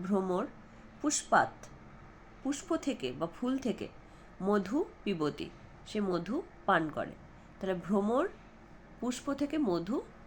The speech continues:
পান করে। সীমন্তহ মানে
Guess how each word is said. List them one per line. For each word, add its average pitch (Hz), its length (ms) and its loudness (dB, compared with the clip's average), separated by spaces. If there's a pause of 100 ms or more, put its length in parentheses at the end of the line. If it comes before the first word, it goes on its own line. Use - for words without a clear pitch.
পান 180 160 4 (120)
করে। 127 180 2 (1700)
সীমন্তহ 285 680 4 (340)
মানে 202 180 4